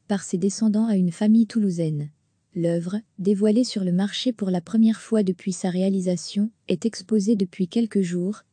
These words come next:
et jusqu'à ce vendredi dix-huit heures chez Christie à Bruxelles. Sa valeur est estimée entre deux et trois millions d'euros.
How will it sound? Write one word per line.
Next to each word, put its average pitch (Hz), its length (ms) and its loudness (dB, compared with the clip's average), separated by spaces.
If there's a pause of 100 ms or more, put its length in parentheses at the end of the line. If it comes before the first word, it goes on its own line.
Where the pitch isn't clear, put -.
et 202 80 0
jusqu'à 220 360 0
ce 208 120 -4
vendredi 196 480 0
dix-huit 208 420 0
heures 208 140 0
chez - 140 -4
Christie 214 440 -2
à 214 60 2
Bruxelles. 170 680 -4 (420)
Sa - 220 -4
valeur 190 360 0
est 190 140 -2
estimée 214 420 4
entre 202 280 0
deux 180 220 -2
et 196 100 0
trois 226 240 -2
millions 220 340 6
d'euros. 170 400 0